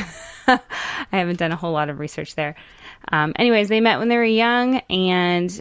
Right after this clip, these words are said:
had me pretty quickly after they got married. And, um, they had my brother about four years later. And when,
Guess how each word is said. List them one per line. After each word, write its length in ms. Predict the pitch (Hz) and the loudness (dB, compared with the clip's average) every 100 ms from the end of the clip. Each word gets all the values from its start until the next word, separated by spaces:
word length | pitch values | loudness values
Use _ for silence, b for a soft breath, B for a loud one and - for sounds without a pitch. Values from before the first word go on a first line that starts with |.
| - | -12
had 280 | 185 185 185 | -2 0 2
me 400 | 190 196 196 190 - _ | 0 0 0 -4 -10 _
pretty 160 | - 208 | -6 -4
quickly 340 | - 202 202 | -2 -2 0
after 180 | 196 - | -2 -2
they 140 | 180 | -2
got 160 | 185 180 | 0 0
married. 500 | 196 196 202 220 220 B B B B - | 0 0 0 -2 -4 B B B B -4
And, 600 | 185 185 180 170 170 175 - - - | 0 2 2 0 -2 -4 -8 -10 -2
um, 680 | 180 160 156 147 147 165 190 | 0 2 0 0 -4 -6 -8
they 80 | - | -4
had 140 | 175 165 | -2 0
my 100 | 160 | 0
brother 280 | 175 185 | 0 2
about 220 | 196 170 - | 0 0 -4
four 220 | - 175 | -4 -2
years 260 | 160 156 | 0 -2
later. 420 | 170 185 214 254 - B B B B - | 0 0 0 -2 -6 B B B B -6
And 640 | 190 202 208 208 202 208 - - - - | 0 4 4 4 4 2 0 -4 -6 -10
when, 920 | - 208 226 226 220 220 220 220 220 | -12 0 4 6 6 6 6 6 4